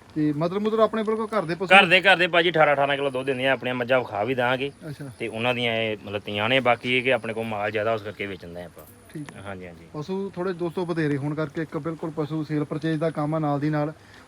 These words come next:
Speaker 1: ਤੇ ਛੋਟੇ ਪਸ਼ੂ, ਅ, ਕਈ ਵਾਰਾਂ ਸਾਂਭ ਸੰਭਾਲ ਕੇਅਰ ਘੱਟ ਹੁੰਦੀ ਹੈ, ਕਿਉਂਕਿ ਬਾਹਰ ਤੋਰਾ ਫੇਰਾ ਜ਼ਿਆਦਾ ਰਹਿੰਦਾ ਵਪਾਰੀ ਵੀਰਾਂ ਦਾ,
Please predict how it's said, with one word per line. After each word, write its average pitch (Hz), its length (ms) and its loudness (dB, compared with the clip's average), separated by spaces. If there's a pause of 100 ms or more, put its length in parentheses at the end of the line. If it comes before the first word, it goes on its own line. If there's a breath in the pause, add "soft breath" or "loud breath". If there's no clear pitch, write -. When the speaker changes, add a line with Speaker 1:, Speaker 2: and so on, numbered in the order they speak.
Speaker 1:
ਤੇ 190 80 2
ਛੋਟੇ 190 340 4
ਪਸ਼ੂ, 208 420 0 (120)
ਅ, 170 40 2
ਕਈ 180 180 -2
ਵਾਰਾਂ 180 200 -2
ਸਾਂਭ 180 240 -2
ਸੰਭਾਲ 165 260 -2
ਕੇਅਰ 175 260 -2 (100)
ਘੱਟ 151 120 -2
ਹੁੰਦੀ 143 260 -2
ਹੈ, 156 60 0
ਕਿਉਂਕਿ 156 200 -4
ਬਾਹਰ 151 300 2
ਤੋਰਾ 151 260 -2
ਫੇਰਾ 147 220 -2
ਜ਼ਿਆਦਾ 143 220 -2
ਰਹਿੰਦਾ 147 220 -2
ਵਪਾਰੀ 143 380 0
ਵੀਰਾਂ 139 220 -2
ਦਾ, 175 120 -2